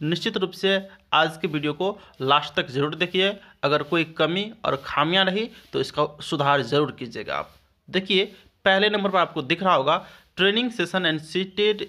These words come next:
year mismatch, मतलब आपका सीटेड वैलिड है या नहीं है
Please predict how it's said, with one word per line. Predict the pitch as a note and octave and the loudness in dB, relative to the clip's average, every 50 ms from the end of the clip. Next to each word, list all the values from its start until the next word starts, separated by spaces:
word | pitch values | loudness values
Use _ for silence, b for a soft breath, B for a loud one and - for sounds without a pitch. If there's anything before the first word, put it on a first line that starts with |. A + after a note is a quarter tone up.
| - _ F3 | -8 _ 0
year | F3+ F3 C#3+ C#3 E3 F3+ B B B B C#3 | 2 2 4 2 2 -2 B B B B -2
mismatch, | C#3+ D#3 D3+ D#3 - C#3+ B2+ A2+ A2 A2+ - - - _ _ _ _ _ _ _ - | -2 0 -2 -2 -2 -4 -4 -4 -4 -6 -10 -16 -18 _ _ _ _ _ _ _ -4
मतलब | E3+ E3 - F3+ F#3+ F3+ F#3+ G3+ G3 B B B B B - | -4 -2 0 2 2 2 2 0 -4 B B B B B 0
आपका | D#3 D#3+ - - F#3+ | 0 0 0 0 -2
सीटेड | G3 - - - F#3+ F#3+ G3 A3+ G3+ E3+ | -2 -2 -6 -6 -4 -2 -2 -2 -2 -2
वैलिड | C#3 D#3+ D3+ D#3 E3+ F#3+ F#3+ F#3 F3+ - - | 0 2 2 4 2 2 2 0 -2 -2 -4
है | - - D3 D#3 F3 F3+ | -6 -2 0 2 4 4
या | E3+ D#3 | 4 4
नहीं | D3 D3 D3 D#3 D3 B2 | 4 2 2 0 0 -2
है | A#2 A2+ A2+ - | -4 -6 -10 -12